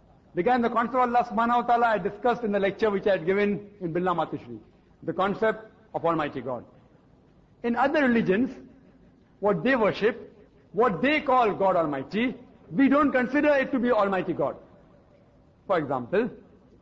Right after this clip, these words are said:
if a person does idol worship, what we consider that the idol they are worshipping is not Almighty God. The idol they are worshipping is not Almighty God.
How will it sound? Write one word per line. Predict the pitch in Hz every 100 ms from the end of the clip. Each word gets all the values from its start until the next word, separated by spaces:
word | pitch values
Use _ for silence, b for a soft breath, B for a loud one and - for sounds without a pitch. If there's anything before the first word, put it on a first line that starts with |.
| _
if | 214 208 -
a | 185
person | 190 196 196 196
does | 185
idol | 165 160 151
worship, | 156 - - - _ _ _ _ _ _ _
what | - 262 208
we | 294
consider | 254 214 180 160 202 262 - - -
that | 170 208
the | 180 175
idol | 208 262 302
they | 262
are | 233
worshipping | 220 214 226 247 254
is | 254
not | 262 320
Almighty | 277 262 247 220
God. | 202 165 123 - - - - - _ _ _ _ _ _ _ _ _ -
The | 156 170
idol | 202 220 285
they | 247
are | 214
worshipping | 202 190 233 262 254
is | 247
not | 302
Almighty | 294 277 269 240
God. | 196 165 120